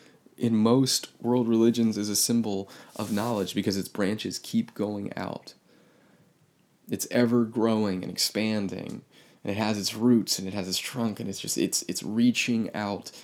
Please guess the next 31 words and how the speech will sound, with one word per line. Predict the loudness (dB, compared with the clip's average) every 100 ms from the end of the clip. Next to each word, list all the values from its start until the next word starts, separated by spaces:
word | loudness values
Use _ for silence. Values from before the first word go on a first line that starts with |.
| -14
into | -6 -2 -2 -4 -6 -16 -10 -4
the | -4
light. | -4 -6 -8 -12 -20 -20 _ _
That's | -10 -6
the | -4
beauty | 0 2 2 0 -4
of | -6
the |
Christmas | -6 -4 -4 -4
tree. | -6 -4 -4
And | -4
then | -4 -6
on | -6 -6
the | -6
top | -8 -8 -4
of | -4
that, | -4 -8 -8
some | -6 -4
of |
us | -4 -6
place | -4 -4
an | -2
angel, | -2 -2 -2
some | -4 -6
of | -6
us | -8
place | -8 -8 -8 -10 -14 -20 -12
a | -8
star | -6 -4 -2 -2 -2
to |
say | -4 -2 0 0 -2 -6